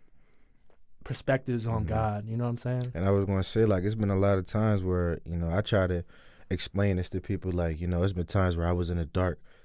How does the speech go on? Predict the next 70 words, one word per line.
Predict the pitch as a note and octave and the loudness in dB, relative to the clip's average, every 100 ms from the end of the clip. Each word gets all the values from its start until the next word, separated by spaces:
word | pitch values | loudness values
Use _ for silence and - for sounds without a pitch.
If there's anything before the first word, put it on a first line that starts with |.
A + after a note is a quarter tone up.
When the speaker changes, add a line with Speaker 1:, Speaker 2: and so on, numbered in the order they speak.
| - | -10
Speaker 2:
dark | - G2+ - | 2 2 2
spot | - - G#2 G2 - | -8 -2 2 2 0
and, | - E2+ D#2+ D2+ | -4 -2 -2 -4
you | - | -4
know, | E2 | -2
I | D#2+ D2+ | -2 -4
prayed | - G2 G2 F2 | -2 0 2 0
to | F2+ | -4
God | E2 E2+ F#2 F2+ | -6 -2 0 2
and | E2+ | 0
I | E2+ | -2
prayed | E2+ - F#2+ F#2+ E2 | -4 -2 2 2 0
that, | F2 E2 - | -2 -4 -4
you | F2 | -4
know, | E2+ | -2
he'd | E2+ F2 D#2+ | -2 -2 0
help | F#2 F#2 | 0 0
me, | D#2+ | -2
he'd | E2+ D2+ | -4 -4
guide | E2+ F2 F#2 D#2+ | -4 0 0 -2
me, | E2 - - - - | -6 -8 -20 -20 -12
and | - E2 D#2+ C#2+ | -4 -2 -2 -4
I | E2+ | -6
got | E2 F2 E2+ | -2 0 2
out | G2+ G2+ | 2 2
of | |
there. | F2 | 0
It's | E2+ G#2 | -4 -4
times | - G2 | -2 0
where | F#2 | 0
I | G2 | 0
done | F2+ | -2
told | - G#2+ G#2+ | 0 0 0
people | G2 F2+ | -4 -2
that | F2+ E2+ | -2 -2
and | E2+ | -2
they | F2+ | -4
looked | F2+ F2 | -4 -4
at | F2 | -4
me | F2+ | -2
crazy. | A2 A2 G2 F#2 - - - - - | 0 0 0 -10 -18 -20 -20 -20 -6
Like, | E2+ F2 | -4 0
"You | G#2+ | 4
don't | A2+ | 4
really | F#2+ F#2 | 4 4
believe | F2+ E2+ F2+ E2+ | 2 2 0 0
in | |
that, | E2+ E2 | -2 -2
do | D#2+ | -4
you?" | F2 F2+ - - - - - | -4 -6 -12 -20 -20 -20 -16
And | - E2 | -4 -2
it's | E2+ | 0
like, | F2+ E2 C2+ - - - - - - - - - | 0 -2 -4 -10 -20 -20 -20 -20 -20 -20 -18 2
I | B2+ | 4
won't | C3 A2+ | 6 6
let | A2+ A#2 - | 6 6 6
that, | A2 G2+ - | 6 6 6
I | C3 | 8
won't | C#3+ B2 | 8 8
let | B2 G#2 | 6 6
that, | A#2 A2 | 6 6
you | G2+ | 6
know, | B2 A2+ G2+ | 6 6 6
tear | - C3 A#2+ G#2+ | 4 4 6 6
my | A2 | 6
relationship | A2+ G2+ G2 G2 G2 | 6 4 0 -2 -2
apart | F2 - G2 - | -2 2 2 2
with | C3+ | 2
Speaker 1:
Yeah. | C3+ | 4
Speaker 2:
him. | B2+ | 4